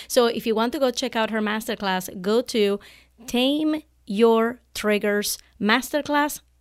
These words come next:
dot com, and I'm gonna put the link right here in the show notes. So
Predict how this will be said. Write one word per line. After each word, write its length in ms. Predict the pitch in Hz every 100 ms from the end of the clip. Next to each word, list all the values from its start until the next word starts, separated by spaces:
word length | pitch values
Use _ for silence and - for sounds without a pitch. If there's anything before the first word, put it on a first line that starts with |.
| -
dot 240 | 202 202
com, 280 | - 190 190 -
and 160 | 214
I'm 100 | 196
gonna 160 | 202 208
put 240 | 202 202 -
the 160 | 190 196
link 240 | 202 202
right 400 | - 185 196 220
here 220 | 202 202
in 80 | 202
the 80 | 196
show 220 | 190 196
notes. 280 | 185 185 - - - -
So 360 | - 302 285